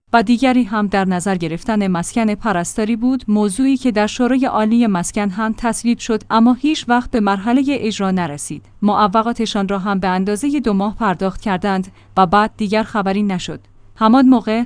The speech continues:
دارا و گروهی از پرستاران در راستای مطالبه گریگری در اجرای قوانین و بهبود وضعیت معیشت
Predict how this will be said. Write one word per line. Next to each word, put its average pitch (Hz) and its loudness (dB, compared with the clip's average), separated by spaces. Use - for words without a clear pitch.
دارا 190 2
و 190 2
گروهی 269 0
از 277 -2
پرستاران 190 -2
در 208 6
راستای 196 2
مطالبه 190 -2
گریگری 190 0
در 190 -2
اجرای 214 -2
قوانین 180 -2
و 185 2
بهبود 208 -2
وضعیت 208 0
معیشت 202 -2